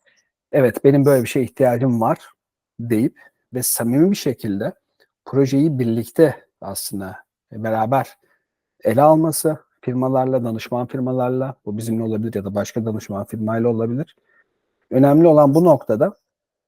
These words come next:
samimi bir şekilde gerçekten bir takım çalışması, ekip çalışması olarak aslında şi-, olaylara bakılması ve birlikte, e, zor belki de bazı kararların, adımların birlikte atılıyor olması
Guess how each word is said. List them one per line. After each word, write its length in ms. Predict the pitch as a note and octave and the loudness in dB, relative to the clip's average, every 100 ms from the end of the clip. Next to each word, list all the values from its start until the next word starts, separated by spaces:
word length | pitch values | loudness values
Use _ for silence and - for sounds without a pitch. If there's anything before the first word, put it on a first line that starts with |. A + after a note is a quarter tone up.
| _ | _
samimi 420 | - - B2+ D#3 | -6 0 2 2
bir 60 | F3 | 0
şekilde 480 | - A#2 - A2+ A2+ | -4 -6 -4 -6 -2
gerçekten 640 | C#3 C#3 - G#2 D#3+ D#3+ | -2 -4 -8 -8 -6 -6
bir 60 | D3 | -6
takım 380 | - A#2 - E3 | -10 -6 -2 0
çalışması, 600 | C#3+ A2+ - F#2+ - - | 0 -2 -6 -10 -8 -10
ekip 260 | - - | -10 -8
çalışması 560 | - A#2 - A#2+ - C3+ | -6 -6 -6 -8 -4 -2
olarak 280 | A2 A#2+ A2+ | -2 -4 -8
aslında 280 | - A2 | -10 -10
şi-, 300 | A#2 - - - - | -10 -12 -16 -16 -8
olaylara 440 | B2 G#2+ G#2+ G#2 | -2 -2 -2 -2
bakılması 600 | A#2 - D3+ D3+ C#3+ F3+ F3+ _ _ _ _ _ | -6 -2 2 2 2 -2 -6 _ _ _ _ _
ve 280 | C3+ D3 - _ _ _ _ - | 4 4 2 _ _ _ _ 0
birlikte, 720 | C3+ C3 C#3 - - F#3 G#3+ _ _ _ _ _ | 4 6 4 2 2 2 0 _ _ _ _ _
e, 320 | A#2 A#2 A2 - C#3+ | -6 -2 -4 -4 -4
zor 400 | C3 D3+ D3+ - _ - | 4 4 4 -6 _ -6
belki 320 | A2 G#2 A2+ | -6 -8 -8
de 120 | A2+ | 0
bazı 360 | B2+ B2+ A#2 G#2+ | 4 4 0 -4
kararların, 540 | B2 G#2+ G2+ F#2+ A#2+ - | -2 0 0 -4 -8 -10
adımların 580 | A#2+ A2+ A2 A2+ D#3 | -6 -4 -2 -2 0
birlikte 320 | C3+ B2 - G#2+ | 2 0 2 0
atılıyor 340 | - A2+ E2+ | 0 -6 -6
olması 480 | E2 E2 - - | -6 -8 -10 -10